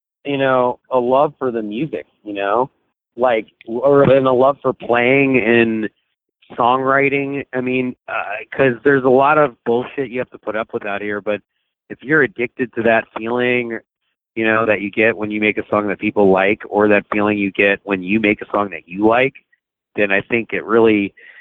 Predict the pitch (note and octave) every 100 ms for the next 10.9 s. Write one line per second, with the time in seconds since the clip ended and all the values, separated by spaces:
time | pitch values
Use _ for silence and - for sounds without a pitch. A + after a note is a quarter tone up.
0 | _ _ - G#2 A#2 A2+ G2 G#2 G2+ -
1 | A2+ G#2 G2+ F#2 F#2+ F#2+ F2 G#2 A#2 G#2
2 | F#2+ G2 _ G#2 G2+ G2+ - G#2 F#2 _
3 | _ _ _ _ - G#2+ E2 - - A2
4 | A2 G#2+ G2+ G2+ G2 F#2+ F#2+ G2 F#2+ G#2
5 | F#2 F#2 F2 - A#2 B2 D#3 F3 D3+ C#3+
6 | C3+ B2+ A2+ A2+ - _ _ _ _ -
7 | G#2+ A2+ B2 B2 B2 A#2+ - - - A2+
8 | A#2+ A2+ A#2 A2+ A2 A2+ A#2 A2+ A#2 -
9 | _ - A2+ A2+ G#2+ - G#2+ G#2 - F#2
10 | - A2+ G#2 G#2 G2+ - F#2 F2+